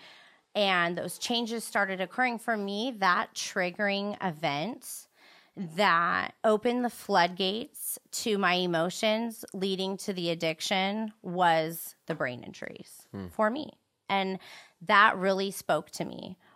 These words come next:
Speaker 1: when I was educated on brain injuries and the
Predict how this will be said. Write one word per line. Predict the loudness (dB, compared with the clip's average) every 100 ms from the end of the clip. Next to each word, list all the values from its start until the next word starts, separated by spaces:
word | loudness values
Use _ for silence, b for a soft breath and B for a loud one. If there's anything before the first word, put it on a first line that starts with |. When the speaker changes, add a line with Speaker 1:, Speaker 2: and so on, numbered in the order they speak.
| -4
Speaker 1:
when | 0 2 0 2
I | 4 4 4
was | 0 -2
educated | -4 -4 -6 -2 0 0
on | 0
brain | 0 -2 -2
injuries | -4 -4 -4 -2 -4 -8 -10
and | -4 0 0 -2 -4 -10 B B B B _
the | -10 -6 -4 -4